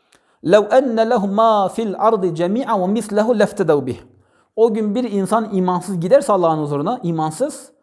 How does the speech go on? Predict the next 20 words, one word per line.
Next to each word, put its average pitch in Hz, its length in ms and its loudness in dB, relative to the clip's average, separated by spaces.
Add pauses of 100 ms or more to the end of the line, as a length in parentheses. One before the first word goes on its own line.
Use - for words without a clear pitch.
(640)
o 220 240 4
bütün 269 420 -6
dünya 214 720 0
ve 196 100 -2
içindekilerin 208 880 0
tamamını 247 920 2
feda 220 320 4
etmeye 214 240 0
hazır 170 300 0
olacak. 123 320 -6 (120)
Tamamını. 208 580 2 (400)
Bütün 294 400 -6
dünya 233 500 0
ve 214 120 0
içindekiler. 160 640 -4 (400)
Zümer 208 340 2
suresinde 226 520 0
Rabbimiz 220 360 2
diyor 370 140 2
ki, 139 380 -6